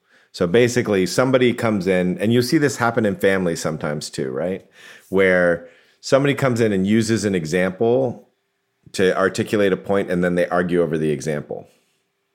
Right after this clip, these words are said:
right? So in a family situation, for instance, it's, um, somebody's trying to explain that they feel unheard, and then they say, "Yeah, remember with the dishes the other day,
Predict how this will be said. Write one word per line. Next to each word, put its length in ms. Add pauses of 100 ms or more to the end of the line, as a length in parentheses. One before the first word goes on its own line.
(300)
right? 340
So 300
in 160
a 100
family 460
situation, 760 (500)
for 120
instance, 400
it's, 360 (720)
um, 420
somebody's 480
trying 240
to 80
explain 920
that 240
they 160
feel 280
unheard, 680
and 220
then 160
they 140
say, 360
"Yeah, 380 (160)
remember 360
with 160
the 80
dishes 760 (340)
the 100
other 180
day, 500